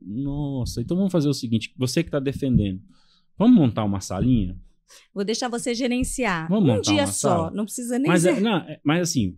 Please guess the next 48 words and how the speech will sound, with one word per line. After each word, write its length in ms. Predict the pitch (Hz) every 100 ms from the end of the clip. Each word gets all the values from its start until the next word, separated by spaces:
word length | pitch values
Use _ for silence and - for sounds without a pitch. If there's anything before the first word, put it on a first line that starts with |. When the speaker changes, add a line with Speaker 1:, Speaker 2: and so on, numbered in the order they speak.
| -
Speaker 1:
mas 200 | 104 120
assim, 180 | 151
não 160 | 113 135
é, 60 | 165
não, 240 | 208 302
não 160 | 302 311
um 20 |
dia 220 | 294 339
não. 260 | 294 120 98 -
Mas, 180 | 107 113 95 104 -
porque 260 | 139 156
quando 200 | 143 202
a 40 | 226
gente 160 | 196
fala 200 | - 139 120
em 60 |
um 140 | 104 95
dia, 560 | 120 220 311 123 92 -
"Ah, 160 | - 127
não, 100 | 90
um 160 | 101
dia 240 | 107 107 120
eu 80 | 294
fe-, 200 | - -
eu 100 | 143
também 240 | - 302
faço. 400 | 339 349 214 123
Um 80 | 127
dia 180 | 107 123
eu 240 | 311 330
boto, 320 | 214 127 120 127 - -
eu 100 | 117
boto 260 | 110 120
todo 180 | 180 214
mundo 200 | 233 208
lá 180 | 170 165
e 40 |
eu 80 | 302
faço." 460 | - - 110 - - _ _ _ _
Vamos 200 | 180 269
pegar 240 | 285 214 165
duzentos 500 | 147 139 165 135 110
dias 220 | 110 101
letivos, 560 | 98 - 151 175 - -
cinco 360 | - 156 170 127
horas 300 | 120 110 -
por 220 | 110 98
dia. 400 | 101 139 165